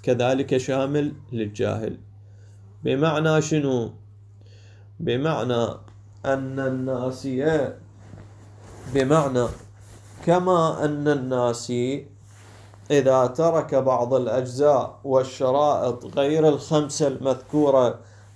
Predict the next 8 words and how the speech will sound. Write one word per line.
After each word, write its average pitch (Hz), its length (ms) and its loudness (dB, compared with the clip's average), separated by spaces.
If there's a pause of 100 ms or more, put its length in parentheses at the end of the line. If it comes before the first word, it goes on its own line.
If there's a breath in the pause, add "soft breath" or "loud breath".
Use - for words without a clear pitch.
(160 loud breath)
في 156 100 6
الحديث 139 640 0
فلا 156 340 0
تجب 165 340 -2
عليه 160 300 0
الإعادة، 160 720 0 (440 loud breath)
كذلك 131 640 2
الجاهل 117 720 2